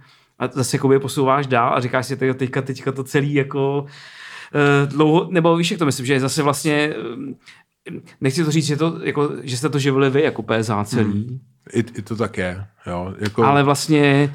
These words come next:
Speaker 2: ty
Speaker 1: a
Speaker 2: po-
Speaker 1: taky v tu chvíli, když si řekneš, ty jako, je to jako teďka vlastně,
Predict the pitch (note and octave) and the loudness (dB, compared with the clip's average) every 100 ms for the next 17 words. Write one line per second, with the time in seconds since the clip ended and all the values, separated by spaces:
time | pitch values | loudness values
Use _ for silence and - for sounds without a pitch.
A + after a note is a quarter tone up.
0 | - B2 C#3 D#3 G3+ E3+ D3+ C#3+ C#3+ C#3 | -2 0 2 2 0 0 2 2 2 0
1 | C#3 C3 B2 C3 C3 B2 C3 B2+ B2+ - | 0 0 0 2 2 2 2 2 0 -10
2 | _ _ _ _ _ _ - B2+ B2 B2+ | _ _ _ _ _ _ -4 2 2 2
3 | C3+ C3 B2+ B2 C3 A#2+ B2 A#2+ - A2+ | 0 2 0 0 -4 -2 -6 -8 -6 -4
4 | A#2 - A#2+ A#2 A#2 A#2+ A#2 | -6 -4 0 2 2 2 0